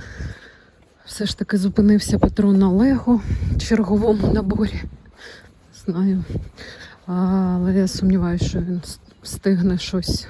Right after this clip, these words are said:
придбати, то ми до цього обговорювали, що можемо просто гроші йому подарувати. Хоча це не наша практика, і ми, мабуть, жодного разу дітям не дарували гроші. Ось, але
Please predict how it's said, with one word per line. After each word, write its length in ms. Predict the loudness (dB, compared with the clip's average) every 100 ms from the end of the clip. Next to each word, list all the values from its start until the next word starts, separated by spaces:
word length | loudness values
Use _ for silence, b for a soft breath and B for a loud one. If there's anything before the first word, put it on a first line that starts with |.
| -18 -20 -20 B B B B _
придбати, 680 | -4 0 2 2 2 2 0
то 180 | 2
ми 200 | 4 4
до 160 | 4 2
цього 320 | 2 2 2
обговорювали, 720 | 0 0 0 0 0 0 -2
що 160 | -2 -4
можемо 420 | -6 -8 -8 -10
просто 420 | -12 -12 -12 -10
гроші 460 | -8 -6 -6 -10 -16 _ B B B -10
йому 220 | -6 -4
подарувати. 580 | -4 -4 -2 -2 -2 -2
Хоча 300 | -4 -2 -4
це 260 | -2 0 2
не 180 | 2
наша 320 | 2 2 -2 -2
практика, 460 | -2 -2 -4 -4
і 60 | -2
ми, 280 | -2 -4 -4
мабуть, 340 | -4 -6 -8 B B B
жодного 440 | 0 2 4 4 2
разу 300 | 2 0 -4
дітям 420 | -4 -4 -2 2 4 4
не 140 | 2
дарували 500 | 0 0 0 -2 -2
гроші. 500 | 0 0 -2 -4 -4 -4 -6 -8 B B B B B B B B _ -20 -10
Ось, 340 | -4 -4 -6 -8
але 440 | -6 -2 0 0